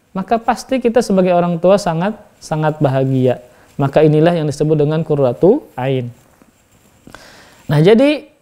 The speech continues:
eh, Nabiullah Hud mengingatkan kepada mereka dengan menyebutkan anugerah anak-anak yang merupakan sumber kebahagiaan, yang merupakan, eh,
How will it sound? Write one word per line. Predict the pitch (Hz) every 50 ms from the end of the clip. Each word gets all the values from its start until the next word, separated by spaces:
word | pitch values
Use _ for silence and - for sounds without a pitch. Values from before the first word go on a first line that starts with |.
| _ _ _ _ _ _ _ _ _ _ _ _ _ _ _ _ _ _ _ _ _ _ _ _
eh, | - 165 160 170 170 170 170 170 170 165 170 185
Nabiullah | 233 262 277 302 302 294 285 269 233
Hud | 240 247 220
mengingatkan | 226 214 208 214 240 262 254 - 254 233
kepada | 233 233 214 220 202 196
mereka | 170 180 - 220 220 220 220 214 208 202 202 220 - - - _ _ _ _ _ _ _ _ _ _ _ _ _ _ _ _ _ _ _ _ _ _ _ _ _ _ _ _ _ _ _ _ _ _ _ _ _ _ _ _ _ _ _
dengan | - 160 170 175 196 208 208 196
menyebutkan | 180 175 175 190 226 240 233 - 233 214 202
anugerah | - 190 190 196 190 180 202 196 185 180
anak-anak | 175 170 165 160 165 160 160 170 175 156 - - _ _ _ _ _ _ _ _ _ _
yang | 156 160 156
merupakan | 147 143 139 143 143 - 202 202 208 214 220 226 226 233 240 233 - _ _ _
sumber | _ - - 196 185 165 160 165 180 175 175
kebahagiaan, | - 151 147 147 131 127 135 143 147 165 170 151 - 165 147 143 147 147 156 151 - _ _ _ _ _ _ _ _ _
yang | - 160 156 151 156
merupakan, | 143 165 165 160 - 190 185 - - 196 202 202 202 208 208 - _ _ _ _ _ _ _ _ _ _ _
eh, | _ 147 151 151 151